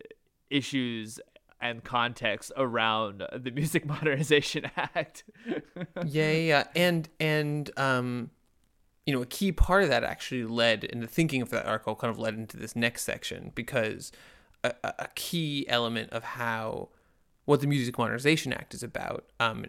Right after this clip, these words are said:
Speaker 2: and if for, for kind of a primer on that, go back and listen to episode eleven, the Music Modernization Act and the powers that be, or check out the, the article in the Baffler,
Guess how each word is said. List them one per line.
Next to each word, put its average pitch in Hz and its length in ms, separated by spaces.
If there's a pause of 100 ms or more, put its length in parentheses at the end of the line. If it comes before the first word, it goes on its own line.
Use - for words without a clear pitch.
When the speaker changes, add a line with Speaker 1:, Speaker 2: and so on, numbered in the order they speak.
Speaker 2:
and 113 120
if 110 120
for, - 380
for 117 200
kind 113 260
of 104 80
a - 80
primer 110 320
on 107 120
that, - 220
go 117 80
back - 260
and 113 80
listen 113 220
to - 100
episode 123 260
eleven, 113 480
the 139 60
Music 117 220
Modernization 110 640
Act - 280
and 113 100
the 120 40
powers - 360
that - 240
be, - 320
or 135 60
check - 240
out - 80
the, - 280
the - 180
article - 300
in - 60
the - 60
Baffler, - 520